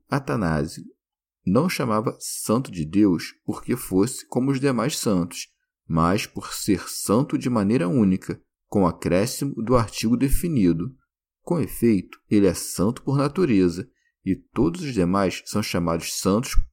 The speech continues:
por participarem da sua santidade. Contudo, tampouco dizia isso por saber realmente, mas por fingir saber. São Cirilo.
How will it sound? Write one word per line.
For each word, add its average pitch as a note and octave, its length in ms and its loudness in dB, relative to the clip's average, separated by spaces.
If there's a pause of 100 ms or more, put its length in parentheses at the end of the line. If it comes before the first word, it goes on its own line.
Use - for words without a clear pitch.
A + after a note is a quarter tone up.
(140)
por - 240 6
participarem G#2+ 1200 0
da G#2+ 120 -4
sua G#2+ 220 0
santidade. A#2 760 -2 (440)
Contudo, G2+ 760 0 (540)
tampouco A#2+ 640 4
dizia G2+ 360 2
isso A2+ 360 2
por B2+ 120 -8
saber A2 280 4
realmente, B2 640 0 (120)
mas - 220 -4
por - 240 10
fingir B2 380 4
saber. F#2+ 500 -2 (1500)
São - 380 0
Cirilo. G2+ 720 0